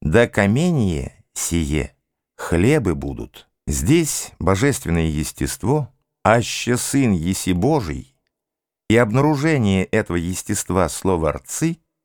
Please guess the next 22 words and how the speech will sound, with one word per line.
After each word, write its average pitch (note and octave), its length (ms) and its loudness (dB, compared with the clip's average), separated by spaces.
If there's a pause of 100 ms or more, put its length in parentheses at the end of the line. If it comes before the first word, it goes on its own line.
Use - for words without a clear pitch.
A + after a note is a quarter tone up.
должно G#2+ 600 2
служить A#2+ 420 0
средством F2 800 -2 (340)
для D#2+ 200 4
удовлетворения G#2 920 2
материальной G2+ 680 2
потребности. C#2 840 -6 (880)
В D#2 100 0
ответ A#2 380 2
на F#2 160 4
это E2+ 200 -2
искушение D#2 800 -4 (280)
Христос - 580 0
утверждает, G#2 720 0
что - 200 -4
Слово G2+ 400 0
Божие E2+ 640 -4 (500)
не A2 200 6
есть C#3+ 480 0
орудие C3+ 480 2
материальной A2 640 0
жизни, G2 560 -4